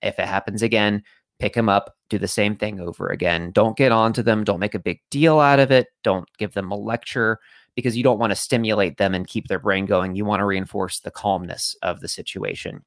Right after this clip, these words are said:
Um, but be persistent and don't give up. Take as many times as it takes. Now, number seven is,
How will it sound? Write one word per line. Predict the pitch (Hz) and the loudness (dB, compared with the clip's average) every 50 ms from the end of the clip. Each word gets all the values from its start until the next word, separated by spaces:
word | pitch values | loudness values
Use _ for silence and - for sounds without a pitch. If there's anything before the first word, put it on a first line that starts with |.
| _ - | _ -2
Um, | 107 107 101 95 | 0 0 2 2
but | 110 107 - | 2 0 0
be | 135 120 | -2 -4
persistent | - 147 135 - - 151 - - 101 - - | -2 -4 -4 -2 -4 -4 -4 -4 -6 -6 -4
and | - 101 98 101 101 101 - - | -2 -2 -2 -2 -2 -4 -6 -2
don't | - 104 101 101 | 0 0 0 0
give | - 117 - 131 | 0 0 2 2
up. | 110 - - - | 2 2 0 -2
Take | - 107 107 - - _ _ _ - | -2 -2 -2 -4 -8 _ _ _ -2
as | 117 110 95 107 | 0 0 0 -2
many | 110 101 101 107 117 113 | -2 -2 0 0 -2 -2
times | - 120 107 101 104 104 101 104 | -2 -2 -2 0 0 0 -2 -2
as | 98 87 | -4 -4
it | 92 - | -6 -6
takes. | - - - - - - - - - - - - - - - _ - | -4 -4 -4 -4 -6 -10 -12 -12 -14 -20 -20 -20 -20 -20 -16 _ -4
Now, | 120 110 85 - - _ _ _ - - - - _ _ _ - | -2 -2 -2 -4 -8 _ _ _ -20 -20 -20 -20 _ _ _ 0
number | 131 123 127 127 120 | 2 4 4 4 2
seven | - - - 175 156 156 156 156 147 143 143 135 - - - | 2 2 4 4 6 6 6 6 4 4 2 0 -2 -2 -2
is, | 117 120 117 113 113 113 113 110 110 113 110 - - - - | 0 2 4 4 4 4 2 0 0 -2 -2 -2 -2 -2 -4